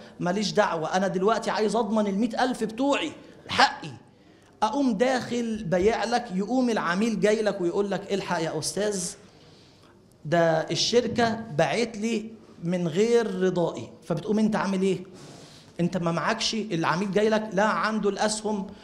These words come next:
ولا عنده ال-، العقد بتاع فتح الحساب، ما عندوش مستندات خالص. أول خطوة هتعملها إن أنت هتروح للهيئة العامة للرقابة المالية وتكتب شكوى وتقول إن شركة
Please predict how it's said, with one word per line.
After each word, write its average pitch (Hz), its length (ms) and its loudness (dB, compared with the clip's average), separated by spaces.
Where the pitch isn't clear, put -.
ولا 262 200 6
عنده 233 480 0
ال-، 165 1600 0
العقد 165 400 2
بتاع 156 200 0
فتح 214 260 -4
الحساب، 185 300 2
ما 185 60 0
عندوش 214 260 -2
مستندات 254 400 0
خالص. 220 400 -2
أول 247 300 6
خطوة 226 400 -2
هتعملها 220 720 0
إن 180 80 4
أنت 214 160 2
هتروح 185 460 2
للهيئة 180 340 2
العامة 185 300 0
للرقابة 175 440 0
المالية 180 420 0
وتكتب 180 360 0
شكوى 247 520 -2
وتقول 170 600 4
إن 165 200 2
شركة 226 360 0